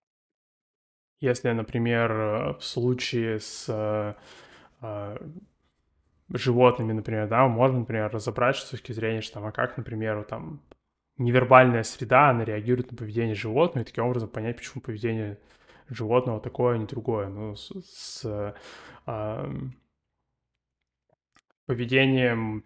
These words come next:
людей это уже так не работает. То есть мы не можем как бы посмотреть, а что там,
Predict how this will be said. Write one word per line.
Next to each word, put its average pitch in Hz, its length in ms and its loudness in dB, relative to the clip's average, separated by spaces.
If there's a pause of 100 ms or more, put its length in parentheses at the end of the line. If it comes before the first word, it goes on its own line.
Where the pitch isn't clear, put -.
людей 147 760 2 (340)
это 139 340 2
уже 120 440 2
так 127 340 2
не 117 60 -2
работает. 110 540 0
То - 80 -12
есть - 140 -16
мы 113 80 -6
не 110 100 -4
можем 117 320 0
как 107 180 -4
бы 107 100 -6
посмотреть, 131 560 -4
а 107 100 -8
что - 160 -6
там, 110 300 -4